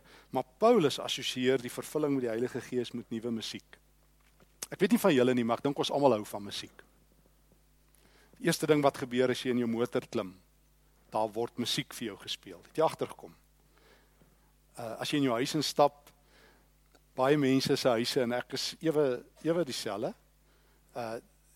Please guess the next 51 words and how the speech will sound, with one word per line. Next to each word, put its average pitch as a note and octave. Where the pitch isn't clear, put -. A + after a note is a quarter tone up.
mense B2
hou A#2+
nie D#3+
so D#3
baie A#2+
van B2
stilte A2+
nie, G#2+
daar G#2
moet C3+
altyd -
iets -
in C#3
die C3+
agtergrond A#2+
blaar. F#2+
Ons A#3+
het -
agtergekom, D3+
ek A#2+
weet D3
nie, B2
ek, -
ek D#3
en D#3
my C#3
vrou, D3
ons -
sit D3+
selfs F3+
die, C#3+
ons B2+
los C#3+
selfs E3+
die E3
televisie C#3
aan C3+
dat B2+
ons -
diere E3+
klank A#2
het G#2+
in G#2
die F#2+
huis. -
As A#2+
ons A#2
nie B2+
daar G2
is -
nie. A#2